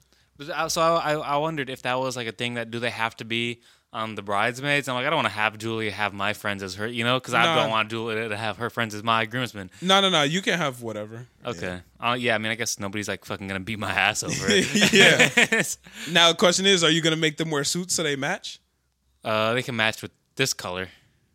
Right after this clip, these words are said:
Speaker 2: Oh, yeah. Wait, I'm tweaking. Yeah,
Speaker 1: Yeah, they
Speaker 2: duh.
Speaker 1: can just match with the
Speaker 2: Yeah.
Speaker 1: dress.
Speaker 2: Yeah, nah. I, I'm only gonna have homies up there. And that was another thing is deciding how many groomsmen I have.
Speaker 1: What's
Speaker 2: Who
Speaker 1: the
Speaker 2: makes that
Speaker 1: traditional?
Speaker 2: list?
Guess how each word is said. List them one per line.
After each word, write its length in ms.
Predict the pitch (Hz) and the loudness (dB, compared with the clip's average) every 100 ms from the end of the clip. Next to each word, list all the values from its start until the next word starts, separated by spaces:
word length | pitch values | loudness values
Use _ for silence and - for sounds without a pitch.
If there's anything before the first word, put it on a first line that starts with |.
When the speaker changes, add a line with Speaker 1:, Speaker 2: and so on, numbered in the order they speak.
| _ _ _ _ | _ _ _ _
Speaker 2:
Oh, 120 | 160 156 | 0 2
yeah. 200 | 131 104 | 2 -2
Wait, 200 | 117 107 | -6 -8
I'm 100 | 110 | -10
tweaking. 300 | 135 107 98 | -12 -12 -14
Yeah, 120 | 104 | -4
Speaker 1:
Yeah, 220 | 117 107 | 0 2
they 60 | 104 | 0
Speaker 2:
duh. 40 | 104 | -4
Speaker 1:
can 80 | |
just 120 | 101 104 | -8 -4
match 240 | 98 95 | -4 -4
with 120 | 98 | -12
the 100 | - 90 | -16 -16
Speaker 2:
Yeah. 80 | |
Speaker 1:
dress. 420 | 95 92 92 - - _ _ _ - | -10 -8 -8 -12 -16 _ _ _ -10
Speaker 2:
Yeah, 280 | 120 117 | -4 -2
nah. 260 | 113 110 107 - | -2 -4 -6 -2
I, 280 | 135 139 - _ _ - | 2 2 0 _ _ -2
I'm 140 | 170 185 | 0 0
only 200 | 180 170 | -2 -2
gonna 180 | 160 151 | -2 -2
have 140 | 151 | -4
homies 280 | 143 151 151 | -6 -6 -4
up 120 | 156 | -4
there. 100 | 160 - - | -4 -6 -2
And 120 | 185 | 2
that 100 | 202 | 4
was 140 | 269 233 | 4 2
another 340 | 202 233 247 | 4 4 4
thing 260 | 175 156 135 | 2 -2 -2
is 280 | 170 165 - _ _ _ | -2 -2 -4 _ _ _
deciding 600 | 190 180 196 208 196 180 165 | -2 2 4 4 2 -2 -10
how 260 | - - 208 | -8 0 0
many 220 | 208 190 | 2 -2
groomsmen 720 | 147 156 165 202 220 165 156 | -2 -4 -4 -2 -4 -4 -4
I 140 | 139 143 | -2 -2
have. 500 | 151 135 131 135 - _ _ _ _ _ _ - | -2 -2 -2 -6 -12 _ _ _ _ _ _ -6
Speaker 1:
What's 160 | 127 - | 0 2
Speaker 2:
Who 80 | |
Speaker 1:
the 100 | 220 165 | 4 4
Speaker 2:
makes 240 | 208 - | 4 4
that 80 | 196 | 2
Speaker 1:
traditional? 140 | 151 | 2
Speaker 2:
list? 520 | 156 170 175 - - | 0 0 0 -4 -8